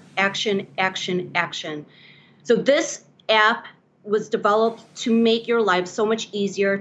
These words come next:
to basically in one touch be able to call your representatives and senators. And like Steve said, and even Jake Sherman, uh, we've got nine days out for this continued resolution. And so go to,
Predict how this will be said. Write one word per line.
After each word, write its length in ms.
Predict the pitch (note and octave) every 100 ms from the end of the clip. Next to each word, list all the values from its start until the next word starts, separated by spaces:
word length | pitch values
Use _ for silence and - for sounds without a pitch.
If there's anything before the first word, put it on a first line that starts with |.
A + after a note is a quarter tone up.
| -
to 100 | A3+
basically 720 | A3 G#3+ A3+ - C4+ B3+ B3 A#3
in 240 | G3+ G3
one 220 | G3+ A#3
touch 380 | A3+ A#3+ G#3+ -
be 60 | G3
able 160 | G3+
to 80 | -
call 240 | - G#3
your 160 | G3 F#3+
representatives 800 | F3+ F#3 F#3 F3+ G3 G#3+ B3 A#3
and 120 | F3+
senators. 640 | F3+ E3+ F#3+ C4 D#4 E4 - - - - - - -
And 140 | G#3
like 140 | A3 A3
Steve 360 | - B3 B3
said, 320 | - B3 B3
and 260 | B3 G#3+ G#3+
even 220 | A#3 A3+ A3
Jake 200 | G3+ G3
Sherman, 680 | - B3 B3 A#3 A#3 A3+ - - _ _ -
uh, 360 | G3+ F#3+ F#3+ F#3 - _ - A#3 _ _
we've 260 | B3 A#3+ A3
got 240 | A3+ A3
nine 300 | A3 A3+ A#3+
days 240 | A3+ G#3+ G#3+
out 400 | G3 G3+ A3 - _ _ _ - -
for 200 | - A3+
this 200 | A#3 A3+
continued 420 | A#3+ G#3 A3+ G#3+
resolution. 800 | G3+ F#3 G3+ F#3 F3+ F#3+ G#3 C4+ - - _ G3
And 140 | G3+
so 540 | - A3+ A3 A3 - - _ _ -
go 260 | A#3+ D4
to, 540 | D4+ - C#4+ A#3+ B3+